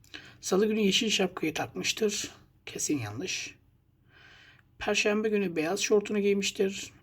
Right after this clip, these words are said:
İhtimalli olabilir de olmayabilir de. Mavi de olabilir.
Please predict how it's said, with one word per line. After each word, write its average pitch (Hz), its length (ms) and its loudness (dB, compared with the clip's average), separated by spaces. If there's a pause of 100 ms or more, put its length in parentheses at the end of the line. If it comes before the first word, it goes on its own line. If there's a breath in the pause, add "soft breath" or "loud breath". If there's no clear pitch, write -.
(140)
İhtimalli 165 640 -4
olabilir 151 420 -6
de 135 40 -6
olmayabilir 113 480 -8
de. - 60 -14 (1300 loud breath)
Mavi 139 280 -4
de 113 60 -10
olabilir. - 460 -12